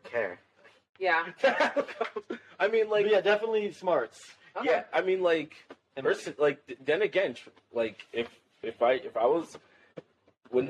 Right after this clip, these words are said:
Speaker 3: whenever we're, like, on, like, the freaking, like, woohoo,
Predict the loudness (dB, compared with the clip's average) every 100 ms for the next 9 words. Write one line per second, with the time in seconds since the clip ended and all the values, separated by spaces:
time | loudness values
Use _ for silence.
0 | 0 2 2 2 0 4 4 6 4 4
1 | -4 _ _ _ _ _ _ _ _ 0
2 | 4 4 2 0 0 -8 -10 -8 -8 -4
3 | -2 0 0 0 -6 _ -2 2 6 8
4 | 8 8 4